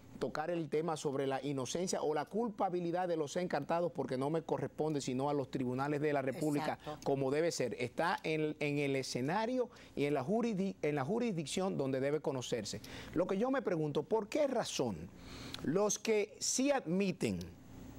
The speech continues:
Speaker 1: sí admiten que desviaron fondos, que reconoci-, que recibieron fondos públicos de manera ilegal, que supuestamente dieron los sobornos, etcétera?
Speaker 2: Idearon
Speaker 1: Que
Speaker 2: también,
Speaker 1: se ide-,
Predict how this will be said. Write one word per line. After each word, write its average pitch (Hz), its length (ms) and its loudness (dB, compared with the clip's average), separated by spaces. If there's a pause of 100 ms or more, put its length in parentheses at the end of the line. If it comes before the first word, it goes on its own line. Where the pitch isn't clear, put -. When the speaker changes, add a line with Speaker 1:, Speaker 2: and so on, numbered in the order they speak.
(160)
Speaker 1:
sí 240 240 2
admiten 135 640 0 (640)
que 196 540 2 (200)
desviaron 185 680 2
fondos, 113 480 0
que 190 180 4
reconoci-, 185 640 2
que 208 400 4
recibieron 208 760 2
fondos 214 300 2
públicos 208 500 2
de 185 80 2
manera 175 380 4
ilegal, 165 720 4 (460)
que 196 560 4 (120)
supuestamente 208 880 2
dieron 208 380 4
los 196 160 2
sobornos, 175 600 2
etcétera? 156 580 2 (500)
Speaker 2:
Idearon 220 600 0
Speaker 1:
Que 220 60 2
Speaker 2:
también, 214 240 4
Speaker 1:
se 220 180 2
ide-, 214 80 -2